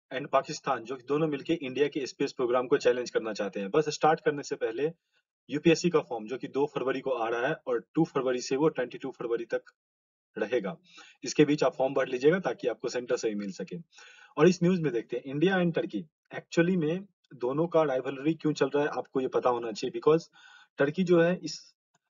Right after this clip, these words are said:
इस्लामोफोबिया को अभी बहुत ज्यादा popularize कर रहा है, उसके लिए उसे साथ चाहिए पाकिस्तान का। तो पाकिस्तान को promote करने के लिए India को बार-बार challenge करता रहता है पाकिस्तान के साथ मिल करके।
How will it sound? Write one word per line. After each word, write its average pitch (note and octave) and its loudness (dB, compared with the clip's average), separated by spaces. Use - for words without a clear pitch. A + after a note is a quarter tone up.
इस्लामोफोबिया D#3 2
को D#3+ -2
अभी C3 -6
बहुत C#3 -10
ज्यादा C#3+ 2
popularize B2 4
कर - -2
रहा G#2 -6
है, G#2+ -4
उसके F#3 2
लिए F3 4
उसे D#3+ 2
साथ C3 0
चाहिए A2+ -4
पाकिस्तान C3 -2
का। C3+ -6
तो D3 6
पाकिस्तान D3 0
को F3+ -4
promote D3+ 2
करने C3 -2
के B2+ -8
लिए F3+ 2
India C#3 0
को C#3+ 0
बार-बार B2 2
challenge A#2+ -2
करता A2 -2
रहता G#2+ -2
है D#3+ 4
पाकिस्तान A#2 -4
के A#2+ -2
साथ A#2 0
मिल A2 -4
करके। F#2 -8